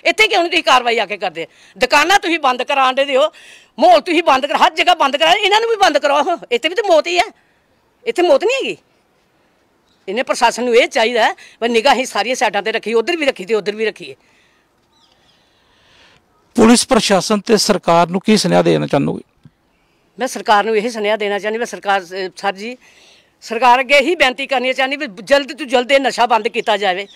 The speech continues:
Speaker 1: ਤੁਸੀਂ ਕਹਿੰਦੇ ਹੋ ਸ਼ਰਾਬਾਂ ਦੇ ਠੇਕੇ ਖੁੱਲ੍ਹੇ ਰਹਿਣ, ਠੇਕੇ ਕਾਹਦੇ ਵਾਸਤੇ ਖੁੱਲ੍ਹੇ ਰਹਿਣ? ਠੱਗ, ਠੇਕਿਆਂ ਦੀ ਬਰਬਾਦੀ ਹੈ ਨਹੀਂ, ਜਿਹੜੇ ਚਾਰ ਪੈਸੇ ਉਹਨਾਂ ਨੇ ਜਨਾਨੀਆਂ ਦੇ ਦੇਣੇ, ਉਹ ਠੇਕਿਆਂ ਦੇ ਬਰਬਾਦ ਕਰਨ ਦੇ ਦੇਣ।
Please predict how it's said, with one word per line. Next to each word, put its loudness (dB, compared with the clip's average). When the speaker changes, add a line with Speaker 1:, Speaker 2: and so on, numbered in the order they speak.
Speaker 1:
ਤੁਸੀਂ 0
ਕਹਿੰਦੇ 2
ਹੋ 2
ਸ਼ਰਾਬਾਂ 0
ਦੇ 2
ਠੇਕੇ 0
ਖੁੱਲ੍ਹੇ 0
ਰਹਿਣ, 2
ਠੇਕੇ 0
ਕਾਹਦੇ 2
ਵਾਸਤੇ 2
ਖੁੱਲ੍ਹੇ -2
ਰਹਿਣ? -4
ਠੱਗ, 0
ਠੇਕਿਆਂ 0
ਦੀ -4
ਬਰਬਾਦੀ 0
ਹੈ 4
ਨਹੀਂ, -4
ਜਿਹੜੇ 2
ਚਾਰ 0
ਪੈਸੇ 2
ਉਹਨਾਂ 0
ਨੇ 0
ਜਨਾਨੀਆਂ -2
ਦੇ 0
ਦੇਣੇ, 0
ਉਹ 2
ਠੇਕਿਆਂ -2
ਦੇ -2
ਬਰਬਾਦ -2
ਕਰਨ 0
ਦੇ 0
ਦੇਣ। -4